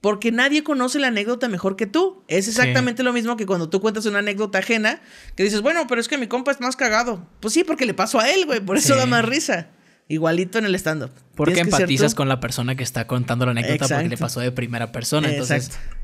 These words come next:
Speaker 2: haces la empatía con el público en ese,
Speaker 1: Sí.
Speaker 2: en ese momento, ¿no?
Speaker 1: Sí, creo que así funciona.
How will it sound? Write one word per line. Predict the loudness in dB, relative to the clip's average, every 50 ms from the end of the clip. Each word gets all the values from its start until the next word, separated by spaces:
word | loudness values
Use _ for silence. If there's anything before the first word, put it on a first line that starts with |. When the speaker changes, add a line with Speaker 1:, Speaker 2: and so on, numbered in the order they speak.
| -4 -4 -4 -4 -2
Speaker 2:
haces | 0 0 2 2 2 2 2
la | 2
empatía | 2 2 0 0 0 0 0
con | -2 -2 -4
el | -4 -2
público | -2 -2 -2 -4 -6 -6 -6 -6
en | -6 -6
ese, | -8 -6 -2 0
Speaker 1:
Sí. | 0 0
Speaker 2:
en | 0 -4 -8 -12
ese | -12 -10 -10 -12
momento, | -12 -12 -14 -16 -16 -16 -16 -14
¿no? | -10 -8
Speaker 1:
Sí, | -6 -6 -6 -6
creo | -6 -6 -8 -6
que | -6 -8
así | -8 -8 -8
funciona. | -10 -8 -8 -8 -8 -10 -10 -12